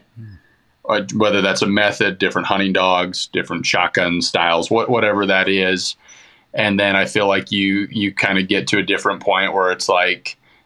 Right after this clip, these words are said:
Speaker 2: dude, I'm just happy to be out with my dogs, and, you know, shooting a bird doesn't mean anything to me.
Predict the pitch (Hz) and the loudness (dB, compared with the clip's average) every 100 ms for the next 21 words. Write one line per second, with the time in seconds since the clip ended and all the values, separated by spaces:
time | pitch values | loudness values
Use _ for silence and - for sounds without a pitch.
0 | _ _ 107 101 98 98 90 - 98 98 | _ _ 0 2 0 0 -4 -2 -2 0
1 | 95 87 92 90 98 104 95 90 87 90 | -2 -2 0 0 2 0 -2 -2 0 0
2 | 90 104 120 131 139 - - 104 95 87 | 2 2 0 -2 -6 -8 -8 -4 -2 -2
3 | 85 85 85 - _ _ _ _ - 98 | -4 -6 -8 -12 _ _ _ _ -4 0
4 | 90 87 87 87 - _ _ - - - | 2 2 0 -2 -8 _ _ -20 -14 -6
5 | - 139 123 107 92 110 113 101 110 120 | 0 0 2 0 0 2 0 2 0 0
6 | 98 90 95 156 180 92 87 90 90 85 | -2 -2 0 0 0 -2 -2 -4 -4 -2
7 | 95 85 87 95 | -4 -2 -2 -2